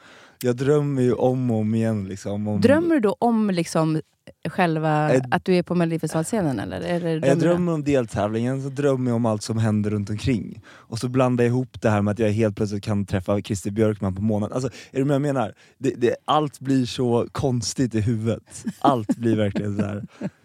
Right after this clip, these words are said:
Speaker 1: Hur kunde jag drömma det här, liksom?
Speaker 2: Men hur har förberedelserna varit då? För att vi, eh, vi sågs ju faktiskt, eh, vid nyår, och då var det lugn och ro och mysig semester med familjen, och sen körde du igång.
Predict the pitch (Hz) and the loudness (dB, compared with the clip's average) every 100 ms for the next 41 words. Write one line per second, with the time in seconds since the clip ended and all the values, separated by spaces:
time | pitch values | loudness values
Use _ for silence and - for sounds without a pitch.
0 | - 202 202 156 131 143 127 117 123 113 | -2 2 2 2 0 -2 0 2 2 2
1 | 104 104 123 101 - - - - - - | 0 0 0 -4 -8 -14 -14 -10 -8 -8
2 | - 233 269 320 302 - 320 294 285 269 | -4 2 4 4 2 0 0 2 0 0
3 | 285 285 277 277 349 - 135 196 202 269 | 0 0 0 0 -2 -2 -2 -2 0 0
4 | 277 262 262 - 214 208 214 247 214 196 | 2 0 -2 -2 -2 0 0 -2 -4 -6
5 | 196 185 - 170 - 165 175 175 175 170 | -4 -4 -4 -8 -4 -4 -2 -2 -4 -2
6 | 180 202 208 262 143 156 170 - - 185 | 0 0 0 0 0 -2 -4 -8 -14 -8
7 | 185 214 208 202 - 196 190 185 180 175 | -2 2 2 0 0 0 0 -2 -2 0
8 | 180 170 170 151 143 147 - - - 160 | 2 2 2 0 0 0 -2 -4 -2 -2
9 | 147 156 156 147 - 139 135 - 156 160 | -2 -4 -2 -2 -2 -4 -4 -4 -6 -4
10 | 160 151 139 135 135 - - 165 - 226 | -2 0 0 -2 -2 -4 -6 -6 -2 0
11 | 196 165 - 165 143 143 147 147 - 120 | 2 0 0 -2 0 0 -2 -2 -4 -4
12 | 147 | -4